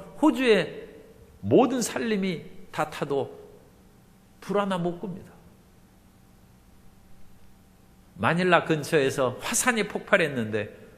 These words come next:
누가 그 화산을 잠재울 수 있습니까? 그러면서도 우리는 내가 하지 않으면 아무것도 안 된다고 생각합니다.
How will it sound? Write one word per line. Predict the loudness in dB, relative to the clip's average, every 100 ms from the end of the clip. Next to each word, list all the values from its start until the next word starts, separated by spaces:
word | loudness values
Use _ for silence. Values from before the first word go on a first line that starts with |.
| -10
누가 | -4 0 2 2
그 | 0 0
화산을 | -2 -4 -4 -4 -4
잠재울 | -6 -8 -6 -8
수 | -8 -12
있습니까? | -14 -16 -20 -20 -20 -20 -20 -20 -20 -20 -20 -20 -2
그러면서도 | 0 0 -2 -4 -4 -2
우리는 | -2 -2 -4 -8 -14 -10
내가 | 0 2 4
하지 | 2 4 6
않으면 | 6 4 0 -2 -6 -16 -18 -20 -6
아무것도 | 2 2 2 2 0 0 -2
안 | -2 -2
된다고 | -4 -4 -6 -6
생각합니다. | -10 -10 -10 -10 -16 -20 -20